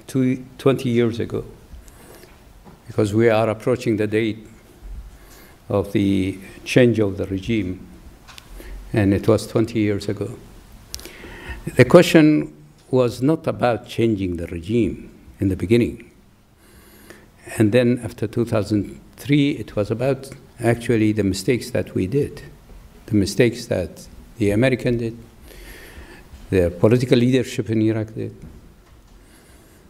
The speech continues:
We made many mistakes. But also,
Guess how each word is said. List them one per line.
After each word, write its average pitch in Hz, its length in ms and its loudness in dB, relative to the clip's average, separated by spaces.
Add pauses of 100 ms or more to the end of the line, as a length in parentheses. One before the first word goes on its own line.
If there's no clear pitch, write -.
(960)
We 120 160 2
made 123 240 0
many 120 160 4
mistakes. - 600 -8 (840)
But 151 260 0
also, 208 640 0